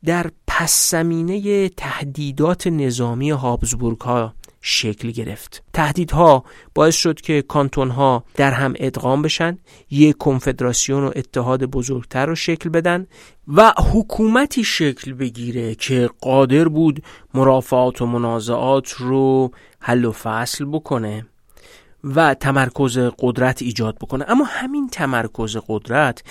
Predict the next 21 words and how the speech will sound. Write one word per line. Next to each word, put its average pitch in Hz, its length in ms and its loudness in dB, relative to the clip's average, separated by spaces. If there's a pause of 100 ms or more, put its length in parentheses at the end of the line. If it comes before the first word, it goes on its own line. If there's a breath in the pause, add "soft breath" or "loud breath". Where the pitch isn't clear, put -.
(260 loud breath)
در 170 200 4
یه 214 240 0
موازنه‌ای 143 1200 2
با 131 480 2 (360 soft breath)
مردم 135 680 2
کانتون‌ها 113 800 -4
بود 120 400 -8 (440 soft breath)
و 143 200 -2
نمیتونست 160 840 0
پاشو 131 420 -2
از 120 300 -2
گلیمش 120 400 -4
درازتر 95 600 -8
کنه. 101 320 -12 (300 loud breath)
در 185 140 -4
اصل، 240 220 0
به 202 60 2
این 185 120 2
ترتیب 160 480 0 (240 loud breath)
سوئیسیا 156 680 0
وارد 131 640 0